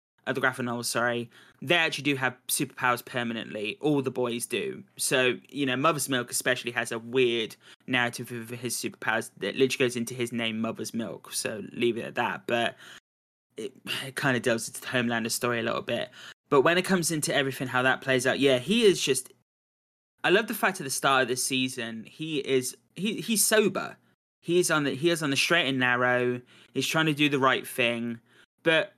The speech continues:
as with, as with the boys and as with good old Billy,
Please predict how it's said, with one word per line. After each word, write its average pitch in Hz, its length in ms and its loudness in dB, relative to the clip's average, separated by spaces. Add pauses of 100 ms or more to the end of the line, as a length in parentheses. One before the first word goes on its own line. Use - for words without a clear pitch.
(240)
as 202 300 4
with, 170 220 6
as 196 240 4
with 175 120 0
the 143 60 -6
boys 135 500 6
and 135 120 -2
as 139 200 -2
with 135 180 -2
good 139 140 -2
old 131 260 2
Billy, 120 500 -2